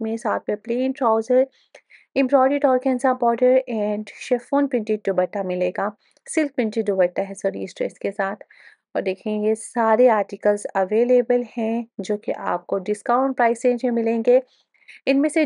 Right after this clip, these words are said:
जो भी ड्रेस चाहिए ना, उसका स्क्रीनशॉट लें और हमें WhatsApp के नंबर पर कॉन्टैक्ट कर लें। Actually, सबकी डिटेल्स ना पहले भी काफ़ी दफ़ा शेयर की हुई है, इस वजह से मैं डिटेल्स शेयर नहीं करूँगी, सिर्फ रैक में शो करवा दूँगी कि ये, ये ड्रेसेस आपको यहाँ से मिल जाएंगे।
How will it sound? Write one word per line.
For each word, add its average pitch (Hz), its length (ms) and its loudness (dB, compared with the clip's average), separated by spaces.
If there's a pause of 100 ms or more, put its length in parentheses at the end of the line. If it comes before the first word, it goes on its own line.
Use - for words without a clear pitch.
(120)
जो 277 180 6
भी 311 120 2
ड्रेस 269 260 4
चाहिए 247 380 2
ना, 254 140 0
उसका 247 300 -4
स्क्रीनशॉट 233 800 0
लें 240 220 -2
और 196 260 2
हमें 208 280 -4
WhatsApp 220 420 -2
के 208 100 0
नंबर 185 260 0
पर 185 220 -2
कॉन्टैक्ट 185 480 -4
कर 254 180 4
लें। 254 240 4 (800)
Actually, 285 280 2
सबकी 285 340 2
डिटेल्स 254 460 4
ना 269 80 0
पहले 247 300 0
भी 254 100 0
काफ़ी 220 400 0
दफ़ा 247 240 2
शेयर 233 360 0
की 233 100 -8
हुई 233 180 -2
है, 240 100 2
इस 233 120 -4
वजह 226 120 0
से 233 140 0
मैं 233 140 -2
डिटेल्स 226 380 0
शेयर 233 260 0
नहीं 214 240 -4
करूँगी, 233 440 -2
सिर्फ 220 320 -2
रैक 196 220 2
में 220 80 -2
शो 247 200 2
करवा 220 360 2
दूँगी 220 300 -4
कि 233 100 -6
ये, 202 260 -2
ये 233 160 0
ड्रेसेस 202 400 -2
आपको 185 260 -2
यहाँ 190 280 -4
से 220 200 -2
मिल 208 260 -2
जाएंगे। 180 480 -4